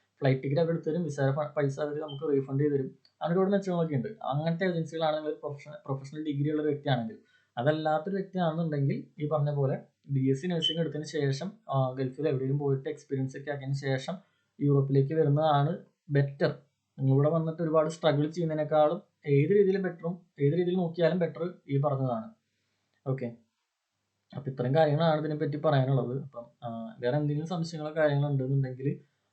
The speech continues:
ആ, ഈ just കമന്റ് ആയിട്ടൊക്കെ ഇട്ട് കഴിഞ്ഞാൽ അറിയുന്ന കാര്യങ്ങൾ പറഞ്ഞുതരാം. അപ്പൊ ഇത് ഞാൻ, ആ, പിന്നെയും പറയാണ്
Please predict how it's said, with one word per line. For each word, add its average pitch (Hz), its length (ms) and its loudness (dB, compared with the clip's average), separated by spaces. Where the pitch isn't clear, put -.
ആ, 113 40 -2
ഈ 135 80 2
just 143 360 -12
കമന്റ് 131 240 0
ആയിട്ടൊക്കെ 139 220 -4
ഇട്ട് 139 140 -4
കഴിഞ്ഞാൽ 135 380 -2
അറിയുന്ന 143 280 4
കാര്യങ്ങൾ 135 280 0
പറഞ്ഞുതരാം. 123 400 -6
അപ്പൊ - 160 -20
ഇത് 131 140 -12
ഞാൻ, 143 240 -2
ആ, 120 320 -8
പിന്നെയും 135 240 0
പറയാണ് 180 380 0